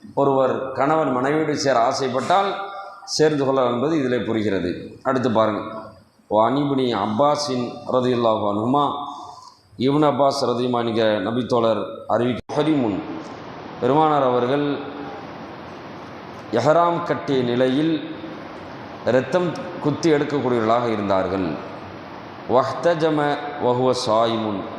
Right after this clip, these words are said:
இன்னும் பெருமானார் ஸல்லல்லாஹு அலைஹி வஸல்லம் நோம்பாளியாக இருந்த நிலையில் இரத்தம் குத்தி எடுக்கக்கூடியவர்களாக இருந்தார். முத்தஃபக்குன் அலைஹி. இப்போ நோன்பு வச்சுக்கிட்டு எதெல்லாம் செய்யலாம் அந்த காலத்துல ரத்தம் கொடுத்து எடுப்பாங்க.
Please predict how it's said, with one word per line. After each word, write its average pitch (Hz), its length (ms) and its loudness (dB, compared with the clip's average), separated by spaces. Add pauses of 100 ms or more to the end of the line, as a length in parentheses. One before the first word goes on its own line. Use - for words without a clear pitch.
(580)
இன்னும் 160 360 4 (580)
பெருமானார் 147 400 2
ஸல்லல்லாஹு 131 260 2
அலைஹி 120 140 -2
வஸல்லம் 143 300 0 (760)
நோம்பாளியாக 170 720 4
இருந்த 135 280 -2
நிலையில் 139 480 0
இரத்தம் 135 400 0
குத்தி 139 220 0
எடுக்கக்கூடியவர்களாக 120 640 2
இருந்தார். 101 340 2
முத்தஃபக்குன் 104 580 0
அலைஹி. 92 340 0 (520)
இப்போ 135 140 0
நோன்பு 175 360 2
வச்சுக்கிட்டு 165 500 0 (800)
எதெல்லாம் 151 500 4
செய்யலாம் 131 420 2 (680)
அந்த 151 180 4
காலத்துல 165 420 2
ரத்தம் 165 260 0
கொடுத்து 147 240 0
எடுப்பாங்க. 131 360 2